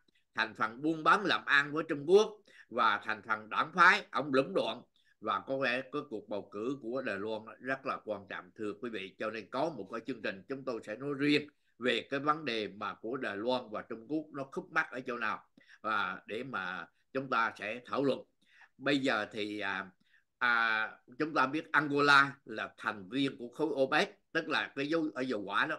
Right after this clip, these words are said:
có tất cả trên mười mấy nước. Nhưng mà bây giờ ít nhất là ba quốc gia đã rút ra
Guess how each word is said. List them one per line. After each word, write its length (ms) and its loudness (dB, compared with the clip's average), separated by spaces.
có 180 0
tất 180 -2
cả 300 -2
trên 340 2
mười 200 -4
mấy 260 -4
nước. 320 0
Nhưng 220 -4
mà 120 -4
bây 160 -4
giờ 240 -6
ít 200 -2
nhất 120 0
là 180 -8
ba 380 4
quốc 160 -6
gia 280 2
đã 120 -8
rút 280 0
ra 140 0